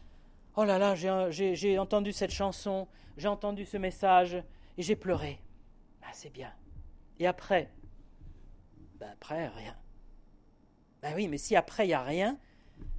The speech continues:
c'est que c'était juste au niveau de l'émotion. Mais pour que ça descende dans le cœur, il faut qu'il y ait une repentance. Il faut dire, « Seigneur, là, tu m'as parlé. Là, ta parole, quand je la lis, elle me touche. Je veux obéir. » Ça, c'est la repentance.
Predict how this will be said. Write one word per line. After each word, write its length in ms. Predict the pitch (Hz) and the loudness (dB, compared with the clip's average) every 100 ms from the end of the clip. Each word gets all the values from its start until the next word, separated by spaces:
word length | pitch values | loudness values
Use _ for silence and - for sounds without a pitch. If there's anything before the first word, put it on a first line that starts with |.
| - | -6
c'est 180 | - 175 | -6 -8
que 120 | - | -6
c'était 320 | 190 175 185 | -6 -2 -4
juste 340 | 156 302 - | -2 -4 0
au 80 | 208 | -2
niveau 340 | 196 196 202 226 | -2 -2 0 2
de 100 | 196 | 2
l'émotion. 640 | 214 220 220 247 240 226 - _ _ _ _ _ _ 160 | 2 2 2 4 4 4 -2 _ _ _ _ _ _ -6
Mais 100 | 170 | 0
pour 160 | 226 | 0
que 60 | - | 6
ça 140 | 214 | 6
descende 400 | 185 220 - 254 | 8 6 6 4
dans 140 | 214 214 | 4 4
le 100 | 208 | 4
cœur, 360 | - 247 220 | 8 8 8
il 60 | 202 | 4
faut 140 | 226 | -2
qu'il 140 | - 220 | -2 -2
y 20 | |
ait 40 | |
une 80 | 180 | -2
repentance. 920 | 160 208 214 202 254 294 214 - - - - - | -2 0 0 2 2 2 2 -4 -10 -12 -14 -12
Il 60 | 175 | 0
faut 120 | 208 | 2
dire, « 160 | 202 190 | 4 4
Seigneur, 400 | 233 220 226 202 | 4 4 4 6
là, 160 | 220 | 6
tu 140 | 226 196 | 4 2
m'as 140 | 226 | 2
parlé. 520 | - 185 180 180 156 - - - | 4 2 4 2 2 -2 -20 -8
Là, 140 | 196 220 | 0 2
ta 160 | 196 | 4
parole, 400 | - 226 220 226 | 6 8 12 10
quand 140 | 220 202 | 10 2
je 100 | 196 | 4
la 160 | 190 | 4
lis, 160 | 196 220 | 4 4
elle 100 | 185 | 2
me 140 | 180 | 0
touche. 420 | - 320 285 - - - - | 2 6 6 2 -10 -18 -6
Je 160 | 139 | 0
veux 180 | 202 214 | 4 4
obéir. » 760 | - 320 202 202 214 226 160 - _ _ _ _ _ | 4 2 4 0 0 -4 -8 -14 _ _ _ _ _
Ça, 180 | - 254 | -6 -4
c'est 180 | - 160 | -2 -2
la 120 | 123 | -2
repentance. 680 | 139 143 127 131 123 - | -4 -4 -6 -6 -6 -8